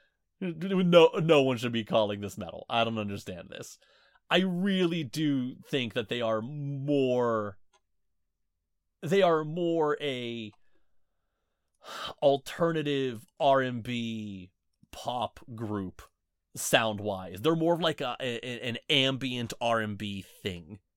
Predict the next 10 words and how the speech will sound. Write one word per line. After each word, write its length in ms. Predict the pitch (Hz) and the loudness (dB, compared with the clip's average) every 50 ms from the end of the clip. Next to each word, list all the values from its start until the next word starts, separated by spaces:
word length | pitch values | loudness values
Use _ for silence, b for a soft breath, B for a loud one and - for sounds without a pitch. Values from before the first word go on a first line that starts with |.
| _ _ _ _ _ _ _ _ - | _ _ _ _ _ _ _ _ -4
I 80 | 113 107 | -2 -2
think, 320 | - - - 110 101 101 | -2 -4 -6 -6 -6 -4
more 240 | 117 110 98 98 92 | -4 -2 -2 -2 -4
often. 380 | 87 82 87 - - - - - - _ _ _ _ _ | -6 -8 -12 -18 -20 -20 -20 -20 -20 _ _ _ _ _
But 200 | - - - - - - - _ _ _ _ _ _ _ _ _ _ _ _ _ _ | 4 4 4 2 -2 -14 -20 _ _ _ _ _ _ _ _ _ _ _ _ _ _
that 340 | - 120 113 117 233 254 262 | -18 -8 -2 2 2 4 4
aside, 440 | 247 - - - 101 85 87 107 131 - _ _ _ _ _ _ _ _ _ _ _ _ _ - | 2 0 0 0 -2 -2 -4 -8 -10 -12 _ _ _ _ _ _ _ _ _ _ _ _ _ -2
all 520 | 220 247 254 240 233 226 220 208 202 170 | 2 6 8 10 10 12 10 10 8 8
that 220 | 135 135 120 113 104 | 6 6 6 4 2
aside, 500 | 92 - - 107 90 90 87 87 92 | 0 -2 -4 -4 -4 -4 -6 -12 -14